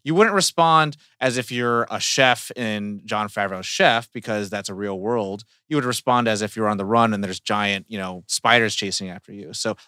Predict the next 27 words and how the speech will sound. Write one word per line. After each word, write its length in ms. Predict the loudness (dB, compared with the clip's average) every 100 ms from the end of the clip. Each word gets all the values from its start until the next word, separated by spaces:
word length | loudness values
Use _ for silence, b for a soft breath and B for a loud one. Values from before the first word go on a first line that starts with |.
| b
act 240 | 2 2
in 120 | 2 4
that 220 | 2 2
way, 220 | -6 -6
you 80 | -4
know, 200 | -4 -4 B B B
um, 400 | 6 6 4 -2 -4
because, 420 | 2 4 4 0 _ _
again, 260 | 0 4 4
it's 120 | 2
that 120 | -2 0
trust 440 | 2 2 4 2
that 240 | 2 2 -2 _ _
the 60 | -16
people, 520 | -6 -4 0 2 4
the 120 | 4
actors 400 | 4 4 2 -2
you've 200 | -2 -6
brought 200 | -4 0
on, 440 | 4 6 6 4 -2
the 80 | -6
crew 260 | -4 0
and 80 | 2
all 60 | 2
that 80 |
stuff, 180 | 0 -4 -4 _ _ _ -2
understand 800 | 0 4 4 4 4 4 2 -4